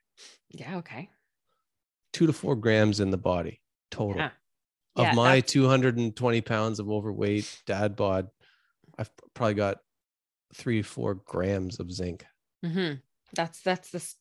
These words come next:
Speaker 1: that's what we store. And it's not really s-, stored a lot, just, like, overtly in the body, but it's mostly concentrated in the muscles and then a
Speaker 2: And
Speaker 1: little
Speaker 2: then
Speaker 1: bit
Speaker 2: the
Speaker 1: in the bone.
Speaker 2: bone.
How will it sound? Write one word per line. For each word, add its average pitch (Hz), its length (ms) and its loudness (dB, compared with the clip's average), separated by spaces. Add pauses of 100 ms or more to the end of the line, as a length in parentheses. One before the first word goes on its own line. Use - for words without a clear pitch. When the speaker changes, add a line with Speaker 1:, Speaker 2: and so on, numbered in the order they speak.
Speaker 1:
that's 170 320 -2
what 185 240 -2
we 180 100 -2
store. 135 460 -4 (320)
And 214 80 2
it's 220 140 -2
not 214 360 0
really 208 360 -2
s-, - 600 -12 (200)
stored 160 720 -4
a 170 80 -4
lot, 160 340 -2
just, 170 240 -8
like, 156 340 -4 (640)
overtly 175 600 -4
in 196 120 -4
the 196 80 -2
body, 185 380 -2
but 190 160 -2
it's 165 200 -2
mostly 170 300 -4
concentrated 156 640 -10
in 139 120 -10
the 131 80 -8
muscles 208 640 -8 (640)
and 175 80 -4
then 170 120 0
a - 20 0
Speaker 2:
And 165 80 -2
Speaker 1:
little 127 160 0
Speaker 2:
then 165 60 6
Speaker 1:
bit - 0 -
Speaker 2:
the 165 80 6
Speaker 1:
in 113 60 0
the 110 60 4
bone. 123 300 4
Speaker 2:
bone. 71 120 -10